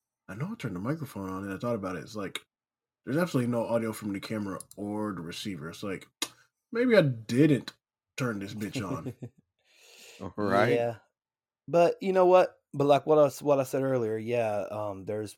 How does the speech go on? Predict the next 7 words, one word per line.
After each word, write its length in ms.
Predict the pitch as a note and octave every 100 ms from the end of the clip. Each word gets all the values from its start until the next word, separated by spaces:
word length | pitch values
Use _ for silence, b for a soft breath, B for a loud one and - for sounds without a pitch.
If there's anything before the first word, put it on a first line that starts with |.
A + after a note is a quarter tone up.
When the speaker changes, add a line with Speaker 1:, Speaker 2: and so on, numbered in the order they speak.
| _
Speaker 2:
plenty 800 | - B2 B2+ - C3 B2 B2 -
of, 400 | G#2 G#2 G2+ G2+
uh, 400 | G2+ G2 G2 F#2+ _ _ _ _ _ _ _ _
plenty 380 | - D3 D3 A2+
of, 260 | G2 F#2+ -
you 140 | B2+
know, 260 | G#2+ G2